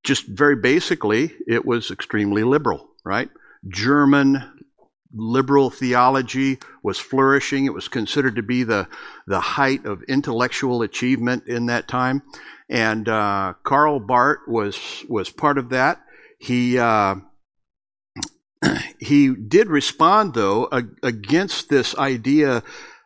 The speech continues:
that science and human reason, uh, could,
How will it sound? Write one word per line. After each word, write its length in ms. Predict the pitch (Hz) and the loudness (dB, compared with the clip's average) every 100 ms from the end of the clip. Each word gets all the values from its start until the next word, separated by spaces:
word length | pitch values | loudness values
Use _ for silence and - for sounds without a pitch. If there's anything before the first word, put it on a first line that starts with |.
| _ _ _ - | _ _ _ -2
that 240 | 135 135 - - | 2 2 -2 -10
science 580 | - 175 175 170 165 - | -4 2 4 4 2 -2
and 140 | 123 | -4
human 420 | 110 160 175 143 | 2 2 4 2
reason, 840 | 120 123 160 190 139 104 92 92 113 - - - _ - | 2 2 2 0 -2 -2 -2 -4 -8 -12 -20 -20 _ -4
uh, 320 | 117 110 107 | 0 2 0
could, 480 | - 156 151 117 | 0 2 2 0